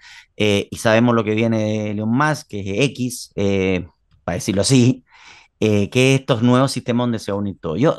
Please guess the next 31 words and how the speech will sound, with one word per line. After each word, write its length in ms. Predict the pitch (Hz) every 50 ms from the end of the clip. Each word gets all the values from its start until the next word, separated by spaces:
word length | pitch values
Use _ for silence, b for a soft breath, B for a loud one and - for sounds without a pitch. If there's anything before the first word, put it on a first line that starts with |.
| 113 98
¿sabes 280 | - - 165 165 160
qué? 140 | 165 - 170
Te 100 | 143 165
quiero 160 | 143 156 151
decir 160 | 147 - 156
que 100 | - -
se 140 | 135 - -
nos 120 | 120 110 -
pasó 220 | - 104 - -
el 80 | 113 -
tiempo 260 | - 117 110 - 117
increíblemente. 760 | 101 - 107 101 101 101 104 104 98 95 - _ - 131 143 _ B B B B B B B B -
Eh, 440 | - 107 104 101 98 98 95 92 -
queda 260 | - 147 147 139 139
mucho 400 | 135 135 143 151 147 151 - 143
por 140 | 120 123 113
conversar. 560 | 113 113 104 101 98 - - - 90 92 101 - b b b b b b -
Eh, 200 | - 104 104 104
me 100 | 110 113
gustaría 540 | 113 101 - - 123 113 123 131 139 131
saber, 320 | 120 - 127 120 123 127 127
por 100 | - 120
ejemplo, 400 | 110 - 135 120 - 123 117 -
cómo 300 | - 131 131 131 135 127
Smart 260 | - - 127 120 -
Training 260 | - 127 123 127 110
podía 240 | - 113 110 110 110
entrar 280 | 113 107 - 110 113 110
en 80 | 107
los 100 | 101 104 -
colegios, 760 | - 87 90 98 123 123 - - 82 80 110 - - _